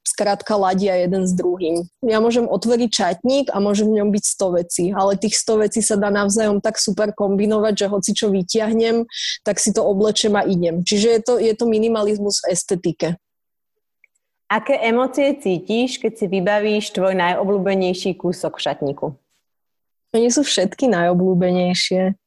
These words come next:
Speaker 1: Toto presne ma vracia k tomu zmysluplnému obliekaniu, že treba otvoriť skriňu a všetky veci sú v nej najobľúbenejšie.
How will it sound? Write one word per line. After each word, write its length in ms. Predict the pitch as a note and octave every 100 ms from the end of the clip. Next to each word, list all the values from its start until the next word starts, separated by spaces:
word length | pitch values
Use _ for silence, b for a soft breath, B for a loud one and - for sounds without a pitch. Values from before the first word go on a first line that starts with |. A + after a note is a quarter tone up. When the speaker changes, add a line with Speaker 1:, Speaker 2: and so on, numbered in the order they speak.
| _ -
Speaker 1:
Toto 240 | C4+ D#4+
presne 400 | C4+ B3+ C4 E4
ma 80 | C4+
vracia 400 | A#3+ A3+ A#3 C#4+
k 0 |
tomu 240 | - A#3 A#3
zmysluplnému 800 | A3+ A3+ D4 C4 G#3+ G#3 G#3+ G3+
obliekaniu, 880 | F#3+ A3 A3+ A3+ F3 F3+ F3 F3+ F3+ -
že 240 | F#3+ F#3+ F#3+
treba 240 | G#3+ G#3+ A3+
otvoriť 320 | G#3+ B3+ B3+ A#3
skriňu 560 | - G3 G3+ A#3 C4
a 80 | G#3
všetky 320 | - G#3+ -
veci 240 | G#3 G3 A3
sú 240 | - G#3
v 80 | G3+
nej 60 | F#3+
najobľúbenejšie. 1120 | F3 F#3+ F3 E3+ F3+ F3+ F3+ - F#3+ F#3